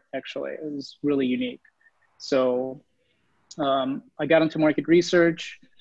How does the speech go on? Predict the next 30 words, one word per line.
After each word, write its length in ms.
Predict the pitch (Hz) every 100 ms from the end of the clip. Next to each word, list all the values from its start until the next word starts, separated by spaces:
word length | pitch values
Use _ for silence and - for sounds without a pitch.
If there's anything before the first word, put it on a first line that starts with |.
| - -
I, 680 | 143 139 139 139 139 139 175 -
you 160 | 175 143
know, 140 | 135
I 80 | 135
got 180 | 143 139
a 60 |
lot 260 | 139 139 139
of, 160 | 135 - _ _ - -
um, 460 | 165 135 131 131 151
exposure 680 | 156 - - 147 139 147 147
to 360 | 143 - 135 135
the 120 | 139
way 240 | 131 139
other 200 | 135 131
people 420 | 127 143 - 135 -
think, 280 | 139 139 139 _ -
uh, 200 | - - -
you 100 | 135
know, 140 | 131
and 100 | 139 147
other 180 | 131
cultures 520 | - 147 139 160 147 -
think. 260 | 156 170 - _ _ _ _ _
And 440 | 139 139 139 135 139
I 180 | 147 135
got 360 | 143 139 139 143 _ _ _ _
addicted 520 | 147 135 143 - 135 -
to 540 | 143 139 135 123 139
espresso. 800 | 160 - 139 131 - 127 127 151 -
So, 420 | - 139 127 135